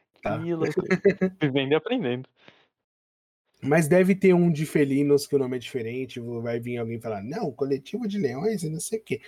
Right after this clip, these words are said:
Speaker 1: Mas eu pesquisei no Google e tá escrito Alcateia, então é Alcateia, tá bom?
Speaker 2: Ah, irmão,
Speaker 1: Foda-se.
Speaker 2: aqui apareceu Coalizão de Leões. <laughs>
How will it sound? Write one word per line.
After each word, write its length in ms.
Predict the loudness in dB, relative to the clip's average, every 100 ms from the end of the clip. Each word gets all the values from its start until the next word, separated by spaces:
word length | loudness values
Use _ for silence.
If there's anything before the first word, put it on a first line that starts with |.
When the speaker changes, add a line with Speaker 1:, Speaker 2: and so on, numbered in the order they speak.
| -20 _ -4
Speaker 1:
Mas 640 | 2 6 8 8 8 8
eu 80 | 4
pesquisei 420 | 4 2 4 6
no 100 | 6
Google 520 | 4 4 2 6 6 6
e 40 |
tá 200 | 4 4
escrito 360 | 2 -2 0 2
Alcateia, 520 | 2 0 0 -2 -4
então 260 | -2 -2
é 60 | 0
Alcateia, 580 | 0 -2 -4 -4 -6 -10
tá 120 | -8
bom? 240 | -4 -4 0
Speaker 2:
Ah, 80 | 0
irmão, 240 | 2 4
Speaker 1:
Foda-se. 120 | 4 2
Speaker 2:
aqui 200 | 2 2
apareceu 680 | 2 2 0 -2 0 0
Coalizão 840 | 2 4 6 4 2 -2 2 2 2
de 140 | -2
Leões. 640 | 4 6 6 2 -2 -6
<laughs> 580 | -6 -2 -4 -2 -6 -8